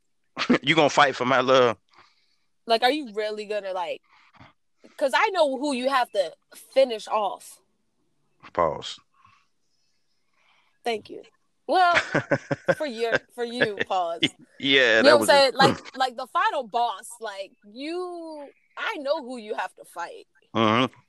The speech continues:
Speaker 1: He put a chip <laughs> in my medulla oblongata.
Speaker 2: Like, to control me.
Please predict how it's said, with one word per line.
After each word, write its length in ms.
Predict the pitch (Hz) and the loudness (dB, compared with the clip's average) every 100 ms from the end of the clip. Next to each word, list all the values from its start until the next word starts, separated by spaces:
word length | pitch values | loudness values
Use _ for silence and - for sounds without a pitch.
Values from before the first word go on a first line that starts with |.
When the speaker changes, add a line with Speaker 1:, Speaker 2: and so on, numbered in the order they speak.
| - | 0
Speaker 1:
He 120 | 185 | 0
put 320 | - 220 220 - | 4 6 6 6
a 180 | 147 | 6
chip 380 | 139 - 285 220 - - 165 | 6 4 6 6 4 -2 0
<laughs> 200 | - - | -2 2
in 180 | 165 180 | 4 8
my 180 | 175 175 | 8 8
medulla 680 | 170 170 131 214 254 220 165 | 6 4 4 6 8 8 8
oblongata. 840 | 175 175 156 165 165 180 131 87 - 131 _ 104 85 69 69 _ _ _ _ _ _ _ _ _ _ _ _ _ | 8 8 6 2 6 8 8 4 -8 -20 _ -20 -20 _ _ _ _ _ _ _ _ _ _ _ _ _ _ _
Speaker 2:
Like, 440 | 294 302 294 285 _ _ _ | -10 -6 -4 -4 _ _ _
to 120 | - 277 | -6 -4
control 440 | 262 254 277 269 | -6 -4 -2 -2
me. 320 | 220 175 - | -4 -12 -16